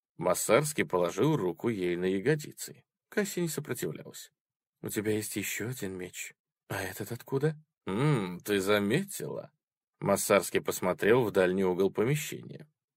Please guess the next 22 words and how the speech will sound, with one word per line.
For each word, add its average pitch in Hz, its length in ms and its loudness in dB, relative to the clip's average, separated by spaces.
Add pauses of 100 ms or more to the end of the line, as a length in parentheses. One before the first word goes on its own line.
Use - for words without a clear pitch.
(100)
"Ты 95 160 0
говорила, 101 420 4
тебе 131 240 2
не 175 140 6
нравятся 156 640 0
мрачные 98 560 0
экспонаты". 113 600 -4 (440)
"Я 107 180 -4
сказала, 113 440 -2
что 120 400 -2
некоторые 131 760 -2
из 87 120 -8
них 92 180 -6
слишком 98 420 -6
мрачные, - 520 -10 (380)
но 107 80 -4
я 101 120 4
не 104 120 2
говорила, 101 420 2
что - 260 -4 (280)
не 104 120 -4
заинтригована". 127 920 -4